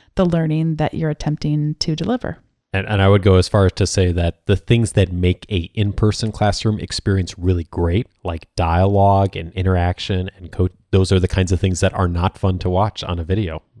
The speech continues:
Speaker 2: uh, later on. So, and a lecture, the kind of thing that we generally try not to do as much of in an in-person classroom, just lecturing at someone for two or three hours, that's better on video. So the two
Speaker 1: But,
Speaker 2: don't
Speaker 1: but
Speaker 2: fit
Speaker 1: not for
Speaker 2: really
Speaker 1: two or
Speaker 2: well
Speaker 1: three
Speaker 2: together.
Speaker 1: hours, for
Speaker 2: No, not
Speaker 1: two
Speaker 2: for
Speaker 1: or
Speaker 2: two
Speaker 1: three
Speaker 2: or three
Speaker 1: minutes.
Speaker 2: hours.
Speaker 1: <laughs>
Speaker 2: Yeah,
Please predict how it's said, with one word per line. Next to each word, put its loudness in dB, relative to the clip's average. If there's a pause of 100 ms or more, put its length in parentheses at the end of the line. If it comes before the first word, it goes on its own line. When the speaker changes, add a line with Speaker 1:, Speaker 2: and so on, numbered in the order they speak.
Speaker 2:
uh, -10
later -2
on. -4
So, -2 (400)
and 4
a 4
lecture, 2
the 2
kind 0
of 2
thing 2
that 0
we -2 (160)
generally 2
try -2
not -2
to 2
do 0
as -4
much -2
of 2
in -2
an -8
in-person -4
classroom, -4
just -8
lecturing -2
at -2
someone -2
for -4
two -2
or 4
three 0
hours, 0
that's -2
better 2
on -6
video. -10
So -2 (400)
the 4
two 2
Speaker 1:
But, 6
Speaker 2:
don't 4
Speaker 1:
but 4
Speaker 2:
fit 6
Speaker 1:
not 4
for 4
Speaker 2:
really 2
Speaker 1:
two 4
or 6
Speaker 2:
well 6
Speaker 1:
three 4
Speaker 2:
together. 4
Speaker 1:
hours, 2
for -8
Speaker 2:
No, 6
not 4
Speaker 1:
two 6
Speaker 2:
for 8
Speaker 1:
or 4
Speaker 2:
two 2
Speaker 1:
three 4
Speaker 2:
or 6
three 6
Speaker 1:
minutes. 2
Speaker 2:
hours. 4
Speaker 1:
<laughs> -6
Speaker 2:
Yeah, -2